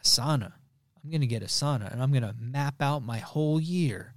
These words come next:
And then they do that and they spend a couple months mapping out their whole year.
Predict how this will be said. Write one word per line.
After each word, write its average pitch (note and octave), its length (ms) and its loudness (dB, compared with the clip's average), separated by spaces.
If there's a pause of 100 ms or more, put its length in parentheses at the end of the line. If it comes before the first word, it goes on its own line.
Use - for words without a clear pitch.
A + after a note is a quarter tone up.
(680)
And B2 140 2
then A#2+ 120 -2
they A2+ 100 -12
do C#3 240 4
that C3+ 280 4
and B2+ 80 -10
they B2 80 -6
spend B2+ 320 0
a A#2 40 -4
couple C#3 260 -2
months B2 320 2
mapping A#2+ 320 0
out A#2 160 -2
their G#2+ 120 -8
whole A#2 200 -4
year. A#2 400 -2